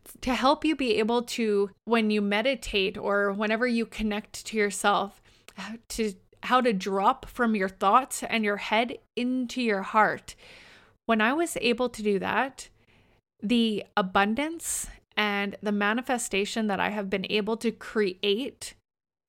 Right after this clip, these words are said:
from dropping into my heart is a totally different feeling. I dream with my eyes open now.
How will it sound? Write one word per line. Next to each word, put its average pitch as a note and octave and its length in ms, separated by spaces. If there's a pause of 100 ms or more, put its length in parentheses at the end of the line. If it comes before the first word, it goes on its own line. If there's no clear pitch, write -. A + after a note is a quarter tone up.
(180)
from G#3 380 (120)
dropping G3+ 720
into G#3 320
my G3 140
heart G3+ 560
is G#3+ 120
a G3 100
totally C4 920
different G#3+ 420
feeling. G3 540 (500)
I A#3+ 140
dream A3+ 360
with C#4 140
my A#3+ 280
eyes G3 320
open G3+ 360
now. G#3 260